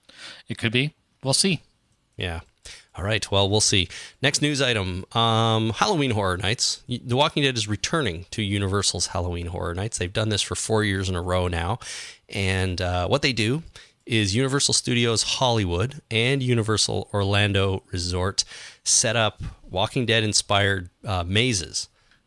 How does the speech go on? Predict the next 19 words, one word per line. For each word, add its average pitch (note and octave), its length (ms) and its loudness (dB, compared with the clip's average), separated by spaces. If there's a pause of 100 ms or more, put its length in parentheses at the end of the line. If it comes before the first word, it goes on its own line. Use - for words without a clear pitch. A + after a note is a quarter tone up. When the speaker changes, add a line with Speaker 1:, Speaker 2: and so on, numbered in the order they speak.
(220)
Speaker 2:
at, F#2 340 0
uh, E2+ 160 0
Halloween F2+ 420 -2
time, G#2+ 400 -2 (480)
and D3 360 2
you G#2+ 140 0
go A2 220 2
in A#2+ 180 2
and B2 120 -2
you C3 60 -2
get C3+ 160 -2
scared. A2 320 0
And G2 100 0
the G2+ 40 2
mazes B2 440 0
generally A#2+ 600 0 (100)
are, G#2 1120 0 (200)
uh, A2 100 -10
um, F#2 460 -2